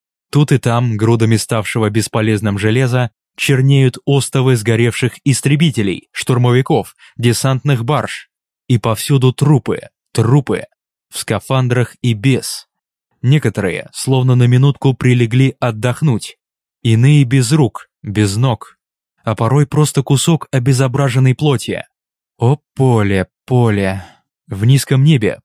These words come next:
полностью затянутом фиолетовым маревом, пустынно. Немногие оставшиеся в живых из тех, кто с нами входил в атмосферу этой планеты, одинокими фигурками пробираются по полю битвы,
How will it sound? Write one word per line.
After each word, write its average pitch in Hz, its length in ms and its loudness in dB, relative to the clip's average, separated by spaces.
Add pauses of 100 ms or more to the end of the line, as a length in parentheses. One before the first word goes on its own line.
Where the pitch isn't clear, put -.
полностью 120 520 0
затянутом 107 640 -2
фиолетовым 107 640 0
маревом, 104 540 -4 (100)
пустынно. 117 680 0 (400)
Немногие 143 600 2
оставшиеся 147 720 0
в 120 60 -2
живых 143 380 0
из 143 160 -2
тех, - 360 -2
кто 127 220 -2
с - 100 -8
нами 113 280 0
входил 117 440 0
в 104 60 -2
атмосферу 113 640 -2
этой 117 280 0
планеты, 117 580 -2 (180)
одинокими 151 680 2
фигурками 156 640 2
пробираются 139 720 0
по 131 160 -4
полю 143 300 2
битвы, 131 460 0